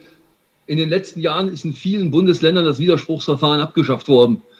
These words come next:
oder deutlich eingeschränkt worden. Die Leute werden also sofort zu Gericht geschickt. Da steht auf der Rechtsmittelbelehrung auch drauf. Ähm, die werden dann immer sagen, „Ihr könnt doch die Rechtsmittelbelehrung lesen, da steht doch drin, was ihr machen könnt.“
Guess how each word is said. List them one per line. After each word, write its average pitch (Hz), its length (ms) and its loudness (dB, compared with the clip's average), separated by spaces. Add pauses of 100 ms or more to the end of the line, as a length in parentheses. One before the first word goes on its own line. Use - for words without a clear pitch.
(180)
oder 143 180 4
deutlich 147 360 2
eingeschränkt 131 500 0
worden. 127 260 4
Die 135 80 4
Leute 139 280 2
werden 147 160 2
also 135 160 0
sofort 160 400 2
zu 165 100 -4
Gericht 151 300 -2
geschickt. 190 320 -2
Da 151 80 -2
steht 190 200 -2
auf 139 120 -4
der 156 100 2
Rechtsmittelbelehrung 156 880 0
auch 123 160 -4
drauf. 170 320 2 (800)
Ähm, 185 380 6
die 165 220 0
werden 180 240 6
dann 180 120 4
immer 214 220 4
sagen, 196 560 4
„Ihr 170 240 6
könnt 202 220 2
doch 165 100 -2
die 160 80 -2
Rechtsmittelbelehrung 165 880 2
lesen, 147 280 2
da 135 100 0
steht 175 220 0
doch 151 120 2
drin, 185 220 2
was 151 180 2
ihr 151 80 0
machen 139 280 0
könnt.“ 151 320 2